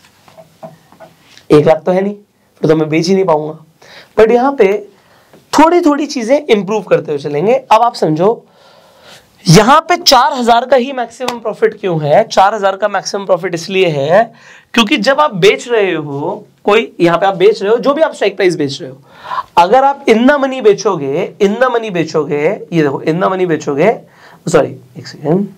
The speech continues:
हम अच्छा पुट sell कर रहे हैं, तो आप in the money जैसे जैसे बेचोगे, तो आपका यहाँ पर आप देखो max profit बढ़ता चला जाएगा,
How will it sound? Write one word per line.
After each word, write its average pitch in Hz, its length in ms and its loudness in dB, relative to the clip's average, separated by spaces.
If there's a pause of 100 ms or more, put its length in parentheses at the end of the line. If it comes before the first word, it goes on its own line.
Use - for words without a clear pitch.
(400)
हम 143 340 0
अच्छा 196 180 2
पुट 202 220 -4
sell 143 180 -4
कर 147 100 -6
रहे 202 120 0
हैं, - 80 -6 (320)
तो 202 80 2
आप 202 140 -8
in 226 140 4
the 247 160 0
money 240 220 -4
जैसे 196 260 -2
जैसे 196 140 -2
बेचोगे, 165 520 -2 (560)
तो 233 60 6 (180)
आपका 185 300 2
यहाँ 220 220 2
पर 226 140 4
आप 220 100 0
देखो 196 220 0
max 220 200 -8
profit 208 240 -14
बढ़ता 170 300 -8
चला 143 220 -14
जाएगा, - 380 -20